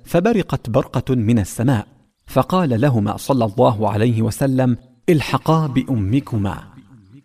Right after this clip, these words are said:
فقاما فدخلا على أمهما.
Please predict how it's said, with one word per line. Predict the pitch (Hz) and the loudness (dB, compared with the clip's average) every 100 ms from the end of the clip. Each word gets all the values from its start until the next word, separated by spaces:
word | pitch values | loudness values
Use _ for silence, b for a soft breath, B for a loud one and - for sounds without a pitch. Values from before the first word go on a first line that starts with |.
| _ 101 98 - | _ -20 -20 -6
فقاما | 139 - 151 147 208 208 196 | -6 0 0 2 0 -4 -6
فدخلا | - 104 104 - 117 135 | -4 -4 -2 0 2 0
على | 127 110 104 110 | -2 -2 -2 -2
أمهما. | 123 90 110 92 101 78 | -2 0 0 -2 -4 -6